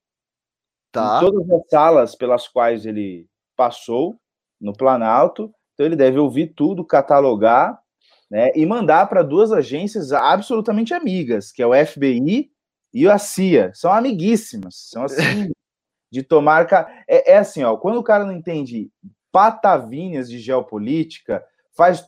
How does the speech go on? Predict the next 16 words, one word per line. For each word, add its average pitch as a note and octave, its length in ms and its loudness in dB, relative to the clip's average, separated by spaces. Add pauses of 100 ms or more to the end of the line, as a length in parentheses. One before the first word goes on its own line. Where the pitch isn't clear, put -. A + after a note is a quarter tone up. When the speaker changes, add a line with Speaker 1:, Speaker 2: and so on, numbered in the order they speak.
Speaker 2:
tu-, A#3+ 320 -4
faz F3 180 2
todo A#3+ 220 0
sentido F3 840 -6 (220)
você D#3 280 -2
colocar, E3 480 2
por C#3 200 -2
exemplo, A#2 460 -4
interesses D3+ 640 0
da C#3+ 140 4
China, D3 420 -6
Coreia C#3+ 440 2
do D#3 120 -4
Norte, B2 520 -2
Kakai, D3 760 0 (520)
é, A#2+ 500 4